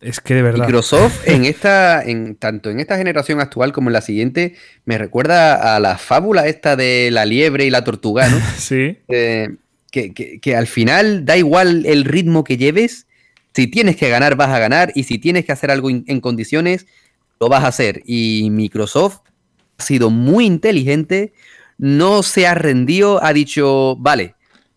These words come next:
Speaker 2: nos han comido la tostada, est-, estupendo, vamos a seguir luchando y si no podemos ganar esta, esta generación,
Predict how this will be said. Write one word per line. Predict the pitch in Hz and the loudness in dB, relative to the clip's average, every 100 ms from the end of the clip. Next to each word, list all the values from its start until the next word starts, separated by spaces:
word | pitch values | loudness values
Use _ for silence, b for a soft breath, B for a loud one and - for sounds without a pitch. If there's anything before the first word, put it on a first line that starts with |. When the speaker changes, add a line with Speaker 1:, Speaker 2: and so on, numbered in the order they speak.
| _ _ _ | _ _ _
Speaker 2:
nos | 139 143 147 143 147 | -10 -4 -2 -2 -2
han | 208 | -2
comido | 196 196 185 | -2 0 0
la | 165 | 0
tostada, | 139 107 92 - _ _ - | -4 -8 -8 -10 _ _ -8
est-, | 143 - _ _ | -8 -8 _ _
estupendo, | 143 - 190 151 95 - _ _ | -6 -2 0 0 -2 -10 _ _
vamos | 120 120 175 196 185 | -6 -2 0 0 0
a | |
seguir | 175 156 151 | -2 -2 -2
luchando | 147 139 196 214 208 | -2 -2 -4 -2 -4
y | |
si | 156 131 | -4 -4
no | 127 175 | -4 -2
podemos | 180 165 160 143 | -2 -2 0 0
ganar | 139 139 | 0 -2
esta, | 131 135 123 - b b b | -2 -2 -2 -4 b b b
esta | 135 - 120 120 117 110 | -10 -2 0 2 2 0
generación, | 120 113 120 220 | -2 -4 -2 -4